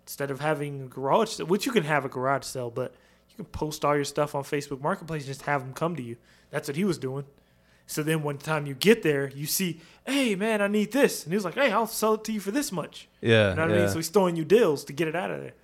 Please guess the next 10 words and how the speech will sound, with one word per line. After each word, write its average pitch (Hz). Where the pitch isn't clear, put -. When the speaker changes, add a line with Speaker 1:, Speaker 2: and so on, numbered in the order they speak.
Speaker 1:
So, -
Speaker 2:
Sweet. -
Speaker 1:
yeah, 196
man. 135
It 190
has 165
its 143
perks. -
Speaker 2:
Cool. 104
I, -